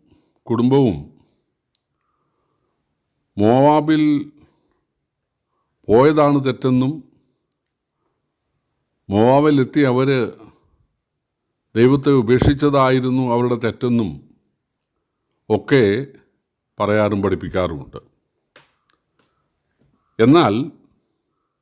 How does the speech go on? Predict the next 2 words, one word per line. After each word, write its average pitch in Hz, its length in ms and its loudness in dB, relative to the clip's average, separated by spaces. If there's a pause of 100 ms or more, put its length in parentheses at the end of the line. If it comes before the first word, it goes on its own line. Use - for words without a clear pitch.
(1500)
എലിമേലെക്കും 170 640 2 (720)
കുടുംബവും 127 500 0